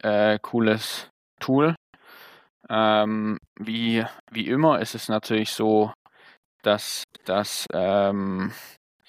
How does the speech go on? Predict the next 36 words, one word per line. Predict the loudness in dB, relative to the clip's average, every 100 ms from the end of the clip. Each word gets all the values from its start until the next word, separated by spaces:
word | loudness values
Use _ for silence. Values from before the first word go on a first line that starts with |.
| -20 -20 -20 -20 -20 _ _ _ _ _
ja, | 2 2 0 -10
irgendwie | -6 -4 -4 -6 -4
alles | 0 0 0
passen | -4 -4 -4
muss, | -6 -6 -8 -18 -20 -12
zusammenpassen | -2 0 0 -2 -4 -4 -4
muss. | -4 -6
Aber | -2 -2 0
für | -4 -2
mich, | -2 -2 -6 -6
wo, | -4
äh, | -4 -8 -12 -10 -6 -6 -8
wo | -6 -6
ich | -6
jetzt | -8
vielleicht | -6 -6 -2
auch | -4
sag, | -2 -4 0
ja, | 0 0 -2
ich | -12 -16 -18 -12
hab | -12 -6
Top-Federelemente. | -4 -2 2 2 4 2 0 -2 -2 -4
Vorher | -2 0 2
habt | 0
ihr | -2
auch | -2
gefragt, | -2 -2 -4 -2
was | -6 -4
ist | -10 -2
so | 2
noch | 2 0 -2
das | -10 -6
Wichtigste | -6 -4 -8 -8 -2 -2 2
an, | 2 0 -2 -10 -20 -20 _
an | -10
einem | -8